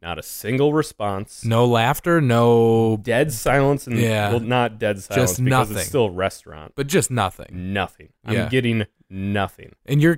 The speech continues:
Speaker 2: are you keeping it clean? You committed to the
Speaker 1: Completely clean. I'm breaking nothing. Like,
Speaker 2: Yeah.
Speaker 1: I'm not once did I drop a single word that was questionable.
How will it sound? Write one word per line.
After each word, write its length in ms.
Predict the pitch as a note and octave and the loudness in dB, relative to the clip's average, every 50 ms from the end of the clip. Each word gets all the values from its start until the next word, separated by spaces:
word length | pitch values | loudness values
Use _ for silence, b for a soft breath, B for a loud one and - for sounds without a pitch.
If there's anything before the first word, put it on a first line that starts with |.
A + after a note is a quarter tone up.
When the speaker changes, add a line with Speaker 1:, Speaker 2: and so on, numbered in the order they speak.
| - E3+ | 0 -2
Speaker 2:
are 80 | B2+ B2+ | 0 0
you 100 | C3+ B2 | 0 0
keeping 300 | - D3+ D3+ C3 D3 C3+ | 0 -4 -2 -2 -2 -4
it 80 | B2 | -4
clean? 400 | - - D3 D3+ D#3+ F3 G3 F#3+ | -2 -2 0 2 2 2 2 2
You 160 | D#3 C3 B2 | 2 2 0
committed 500 | - - C3+ C3+ C#3 C#3+ C#3+ D3 C#3+ C#3 | 0 -2 -2 0 2 4 4 4 2 0
to 140 | - D#3 D3 | -2 -2 0
the 480 | B2+ C3+ C3+ - - C3 C3 C3 C3 G#2+ | 2 4 4 4 6 6 4 4 2 2
Speaker 1:
Completely 500 | - D3+ E3 E3 E3 D#3 C#3+ D3+ D3 C#3 | 2 4 4 6 6 4 4 4 4 4
clean. 380 | B2 - - D3+ D3 C3+ B2+ A#2 | 2 -2 -2 0 2 2 2 2
I'm 220 | G2+ A#2 B2 A#2+ | 0 0 -2 -2
breaking 880 | A2+ - C3 C3+ C#3 C3 - D#3 D3 C3+ B2+ A#2+ A#2+ A#2+ B2+ C3+ C#3 C#3+ | -2 0 0 2 2 0 -2 -4 -2 0 0 2 2 2 2 2 4 4
nothing. 480 | D3+ D3 C#3+ C3 - - G2 F2 - - - | 4 4 4 2 0 -6 -14 -14 -14 -12 -6
Like, 100 | A2 B2 | -2 0
Speaker 2:
Yeah. 100 | B2 A#2+ | 2 4
Speaker 1:
I'm 120 | C3+ C#3+ D3+ | 4 4 4
not 280 | E3 E3 E3+ D3+ - | 4 4 4 2 0
once 440 | C3 C3 C#3+ D3+ D3+ D3 C#3+ C3 - | 0 2 4 4 4 4 2 0 -4
did 120 | - C#3 B2 | -4 -2 0
I 100 | B2 A#2+ | 0 0
drop 480 | A#2+ G#2+ - A2+ A2+ A2+ A#2 A#2+ - - - _ - - - - | -2 -4 -4 0 2 2 2 2 0 -4 -20 _ -20 -20 -16 -12
a 60 | - - | -10 -6
single 560 | - - - - D#3 D3+ D#3 D#3 D#3+ D3+ C#3 | -4 -4 0 2 2 4 4 4 4 4 4
word 300 | C3+ C#3 B2+ B2 A#2 G#2+ | 4 4 4 4 2 0
that 160 | A2+ G#2+ F#2+ | -2 -2 -2
was 140 | G#2 - - | -4 -8 -12
questionable. 1000 | _ _ _ _ - - B2 A2+ - - - C#3+ C#3 C3+ C#3+ D3+ D#3+ F#3 - | _ _ _ _ -4 -4 -4 -4 -4 -6 -4 -2 -2 0 2 0 0 0 -4